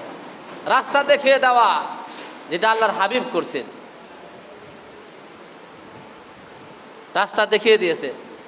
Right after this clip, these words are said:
আলেমগণ করতেছেন, রাস্তা দেখিয়ে দিচ্ছেন, সাহাবীরা রাস্তা দে-, দেখাই দিয়েছেন। এটাকে বলে ইরাআতুত তরিক। আপনি এক ভাইকে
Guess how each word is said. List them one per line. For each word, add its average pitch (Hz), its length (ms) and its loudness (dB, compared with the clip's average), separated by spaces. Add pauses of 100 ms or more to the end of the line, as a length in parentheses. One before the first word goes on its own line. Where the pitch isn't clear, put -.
(560)
আলেমগণ 247 520 2
করতেছেন, 247 520 2
রাস্তা 233 300 2
দেখিয়ে 240 320 4
দিচ্ছেন, 190 420 -4 (1700)
সাহাবীরা 226 440 2
রাস্তা 208 360 2
দে-, 180 140 -4
দেখাই 196 340 0
দিয়েছেন। 156 340 -6 (680)
এটাকে 196 260 2
বলে 214 220 4
ইরাআতুত 269 460 4
তরিক। 262 320 4 (3500)
আপনি 185 240 0
এক 214 140 0
ভাইকে 202 580 0